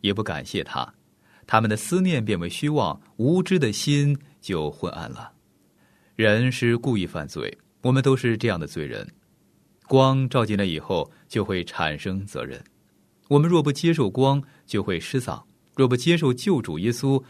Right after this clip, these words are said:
就会继续的陷在沉沦当中。好，马可福音四章二十三节记载，主耶稣说：“有耳可听的就应当听。”那么这是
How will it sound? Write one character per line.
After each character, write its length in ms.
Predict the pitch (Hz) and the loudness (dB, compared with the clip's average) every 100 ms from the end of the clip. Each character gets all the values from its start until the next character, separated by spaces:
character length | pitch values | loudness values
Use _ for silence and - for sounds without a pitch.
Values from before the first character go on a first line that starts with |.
| - _ | -14 _
就 180 | - 104 | -2 0
会 160 | 104 | 0
继 260 | 101 - 180 | -2 -2 -2
续 220 | - 127 | 0 -2
的 240 | 87 73 - _ | -2 -4 -6 _
陷 220 | - 104 | -4 -2
在 240 | 85 82 71 | -2 -4 -4
沉 260 | - 80 | -8 -8
沦 160 | 82 64 | -8 -10
当 160 | - - | -14 -16
中。 200 | - - - _ _ _ _ _ _ _ _ | -14 -16 -18 _ _ _ _ _ _ _ _
好， 200 | - - - | -4 -4 0
马 160 | 135 147 | 2 4
可 120 | 135 | 2
福 140 | 123 | 2
音 140 | 135 139 | 2 2
四 180 | - | 2
章 160 | 135 131 | 2 2
二 140 | 135 131 | 2 0
十 120 | 120 | 0
三 200 | 123 135 | 2 0
节 220 | 135 90 | 0 -4
记 160 | 92 113 | -2 -2
载， 180 | 98 87 | 0 -2
主 160 | - | -4
耶 80 | 82 | -6
稣 140 | 82 | -6
说 340 | 90 95 87 87 _ - | -6 -2 -2 -4 _ -2
：“有 260 | 135 160 | 2 4
耳 160 | 202 151 | 4 2
可 320 | 151 - 90 | 0 -4 -4
听 380 | 85 - 165 175 | -4 -2 0 2
的 260 | 123 78 - _ | 0 -2 -6 _
就 400 | - 104 85 78 - | -8 -4 -2 -2 -6
应 200 | - 92 | -6 -4
当 180 | 85 80 | -4 -8
听。” 300 | 76 - 57 - _ _ _ _ _ _ _ _ | -10 -12 -12 -16 _ _ _ _ _ _ _ _
那 80 | 120 | 0
么 120 | 113 | 2
这 140 | 120 | 0
是 340 | 104 101 92 | 0 0 0